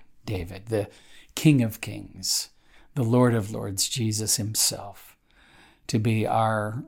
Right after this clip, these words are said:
Redeemer, our rescue and salvation. We pray in his name today that, uh, we'll walk, uh,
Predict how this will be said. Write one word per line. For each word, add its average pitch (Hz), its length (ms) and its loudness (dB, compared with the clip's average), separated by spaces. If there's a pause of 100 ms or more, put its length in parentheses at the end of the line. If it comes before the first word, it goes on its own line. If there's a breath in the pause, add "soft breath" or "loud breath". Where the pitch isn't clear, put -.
(160)
Redeemer, 107 540 -4
our 104 340 -2 (120)
rescue 104 800 -4 (920 soft breath)
and 113 240 -2
salvation. 104 840 -2 (840 soft breath)
We 135 100 2
pray 151 320 4
in 113 100 -4
his 151 220 2
name 123 240 0
today 110 580 -8 (100)
that, - 420 -8 (180)
uh, 117 280 -16 (460)
we'll 123 240 0
walk, 147 580 2 (840 soft breath)
uh, 120 320 -14